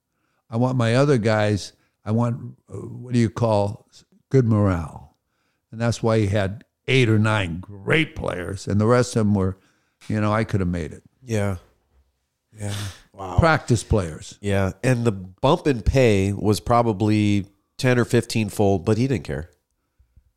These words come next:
Speaker 1: No, he didn't care. He was, you know, he was at that time making good money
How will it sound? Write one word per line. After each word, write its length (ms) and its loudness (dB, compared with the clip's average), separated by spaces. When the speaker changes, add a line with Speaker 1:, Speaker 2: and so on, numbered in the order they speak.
Speaker 1:
No, 280 2
he 140 2
didn't 220 4
care. 280 4
He 100 4
was, 240 2
you 140 2
know, 200 0
he 140 2
was 260 2
at 120 -2
that 260 0
time 520 2
making 380 2
good 220 2
money 540 2